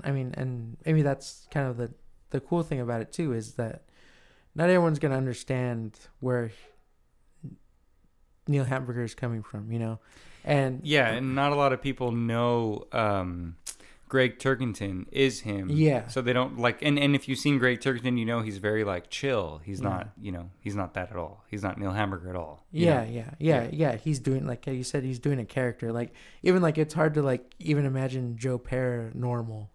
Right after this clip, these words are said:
Speaker 1: you know, 'cause I
Speaker 2: Yes.
Speaker 1: haven't seen, like, only, like,
Speaker 2: Exactly.
Speaker 1: a couple, like, little things, you know, and it's like, yeah. But, yeah, so, I mean, that's, I don't know if that's hard for, like, an, someone else to watch this movie 'cause they might not find a Neil Hamburger interesting or, like, get the joke or in on the joke, you know? So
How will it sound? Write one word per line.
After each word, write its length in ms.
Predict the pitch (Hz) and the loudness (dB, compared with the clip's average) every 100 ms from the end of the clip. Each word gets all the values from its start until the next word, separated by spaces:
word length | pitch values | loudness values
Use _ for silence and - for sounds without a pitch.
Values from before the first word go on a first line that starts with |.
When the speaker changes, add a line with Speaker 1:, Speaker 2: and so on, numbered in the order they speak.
| _ | _
Speaker 1:
you 140 | 131 | -4
know, 180 | 123 127 | -2 -2
'cause 160 | 147 135 | 2 4
I 100 | 131 | 2
Speaker 2:
Yes. 100 | 123 | 2
Speaker 1:
haven't 300 | 135 120 113 | 0 0 -2
seen, 300 | 165 156 151 | 0 0 -2
like, 200 | 113 - - - - 120 | -8 -10 -20 -18 -6 0
only, 180 | 143 | 2
like, 140 | 139 127 | 2 0
Speaker 2:
Exactly. 80 | 123 | -4
Speaker 1:
a 20 | |
couple, 320 | - 139 131 | -2 -2 -2
like, 180 | 117 117 | -4 -6
little 320 | 147 135 135 | -4 0 0
things, 420 | 123 - 127 113 113 | -2 -4 -4 -4 -4
you 80 | 117 | -4
know, 120 | 120 | -4
and 160 | 117 113 | -6 -10
it's 160 | - | -12
like, 220 | 110 104 - - - - - | -14 -14 -20 -20 -18 -16 -6
yeah. 260 | 143 131 - - - - - - | 2 2 2 -10 -14 -12 -12 6
But, 220 | 156 156 | 6 8
yeah, 180 | 170 151 | 8 6
so, 220 | - 170 | 6 6
I 140 | - | 8
mean, 220 | 160 151 143 | 6 4 2
that's, 340 | 160 156 - | 2 2 -6
I 100 | - | 0
don't 160 | 143 139 | 2 2
know 140 | 127 123 | 0 -2
if 80 | 127 | -4
that's 200 | 135 - | -4 -2
hard 200 | 131 127 | -2 -2
for, 160 | - 127 | -2 0
like, 280 | 117 - - _ _ _ - | -2 -6 -20 _ _ _ -6
an, 280 | 143 139 135 | -2 -2 -4
someone 280 | - 160 147 | 2 4 6
else 200 | 127 135 | 2 0
to 120 | - | 0
watch 340 | 127 117 123 - | 0 2 0 -2
this 220 | 127 - | -6 -4
movie 340 | 123 120 113 107 | -2 -2 -2 -6
'cause 280 | - 117 | -6 -4
they 80 | 123 | -2
might 200 | 123 131 | 0 0
not 200 | 131 127 | -2 -4
find 420 | - 131 127 123 113 _ _ _ - - _ _ _ - - 262 - _ _ - | -4 -4 -4 -4 -8 _ _ _ -20 -20 _ _ _ -20 -20 -20 -20 _ _ 2
a 100 | 147 | 4
Neil 220 | 156 156 | 6 6
Hamburger 400 | 156 147 139 135 | 6 4 2 2
interesting 560 | 156 170 147 - 131 | 2 2 0 0 -2
or, 140 | 131 123 | 0 2
like, 320 | 123 123 117 | 2 -2 -2
get 360 | 147 147 - - | 2 2 0 -4
the 60 | |
joke 480 | 135 113 147 139 - | -4 2 2 2 0
or 140 | 131 131 | -2 0
in 240 | 143 160 | 4 4
on 140 | 131 120 | 4 0
the 80 | |
joke, 400 | 117 117 113 - | -4 -2 -4 -4
you 80 | 131 | -6
know? 220 | 120 123 | -4 -4
So 360 | 123 - 131 123 | -6 2 2 2